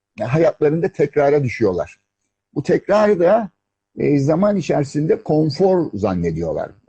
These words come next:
Bunun dışında bir alana gitmek, yeni biriyle tanışmak, iş değiştirmek, e, maaşın artması ya da yüksel-, ma-, maaşın artması da stres. Bir anda mesela,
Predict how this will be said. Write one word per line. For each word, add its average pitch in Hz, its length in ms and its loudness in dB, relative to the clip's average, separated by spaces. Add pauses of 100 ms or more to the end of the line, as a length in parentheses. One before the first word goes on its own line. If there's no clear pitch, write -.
(120)
Bunun 156 280 -2
dışında 139 420 0
bir 131 240 0
alana 120 300 0
gitmek, 113 580 -2 (340)
yeni 120 260 2
biriyle 117 360 2
tanışmak, 110 760 -4 (180)
iş 147 260 -6
değiştirmek, 110 840 -2 (520)
e, 110 140 4
maaşın 139 500 0
artması 127 540 -4
ya 120 160 0
da 117 100 2 (120)
yüksel-, 110 380 -2
ma-, 135 280 -2
maaşın 151 320 -2
artması - 380 -4
da 220 80 0
stres. - 460 -6 (300)
Bir 156 80 0
anda 135 200 0
mesela, 139 520 -2